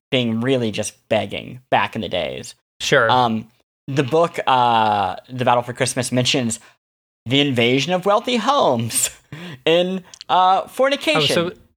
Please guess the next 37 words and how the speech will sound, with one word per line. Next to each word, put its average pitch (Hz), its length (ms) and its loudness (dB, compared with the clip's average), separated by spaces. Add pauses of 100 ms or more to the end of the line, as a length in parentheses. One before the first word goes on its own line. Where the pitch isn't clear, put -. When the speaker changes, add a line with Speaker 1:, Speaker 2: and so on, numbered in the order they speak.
(140)
Speaker 1:
in 240 120 2
Speaker 2:
it - 40 2
Speaker 1:
the - 0 -
Speaker 2:
was 165 160 0
the - 100 0
Speaker 1:
streets. - 480 0
Speaker 2:
Purge. 370 100 0 (180)
Speaker 1:
<laughs> - 40 -16 (680)
It 214 160 -2
was 214 80 0
Speaker 2:
Basically 135 320 0
the 120 80 -4
Purge. 113 420 -2 (260)
Speaker 1:
Yeah, 233 200 2
it - 20 4
was, 240 140 2
it 196 100 0
was 196 160 0
basically 131 440 0
the 196 80 -2
Purge. 147 200 0
Well, 170 100 4
I 208 140 4
would 254 140 0
say 220 160 0
it's 190 180 -2
like, 175 260 2
um, 107 460 0 (540)
if 147 120 0
you 175 80 2
mixed - 360 0
Fight 127 320 0
Club 185 340 2 (160)
<laughs> 156 140 -20
with 156 180 -2
Panic 147 360 -2
Room, 254 380 -4